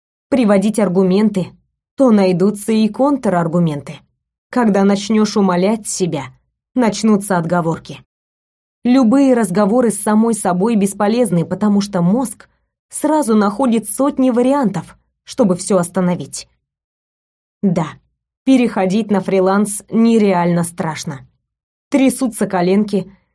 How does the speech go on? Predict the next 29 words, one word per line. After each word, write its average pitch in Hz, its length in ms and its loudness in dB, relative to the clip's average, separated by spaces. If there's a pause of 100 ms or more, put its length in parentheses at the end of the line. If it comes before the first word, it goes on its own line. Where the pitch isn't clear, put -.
(180)
в 233 100 0
голове 208 460 2
ворох 190 400 0
мыслей, 208 640 0 (100)
как 233 220 0
будто 220 260 0
твоя 196 320 2
жизнь 208 400 2
вот-вот 208 480 0
сломается, 226 640 0
не 190 240 2
иначе. 220 400 -2 (640)
Успокойся. 262 680 -4 (540)
Вернуться 247 680 2
в 175 100 -2
найм 196 500 2
всегда 196 540 -2
можно. 156 440 -4 (400)
Даже 220 280 2
если 233 300 0
ты 214 160 0
попробуешь 208 640 0
фриланс, 202 600 0
а 196 120 0
он 226 180 2
окажется 214 640 -2
не 214 160 4
твоим 214 440 2
местом, 180 520 -2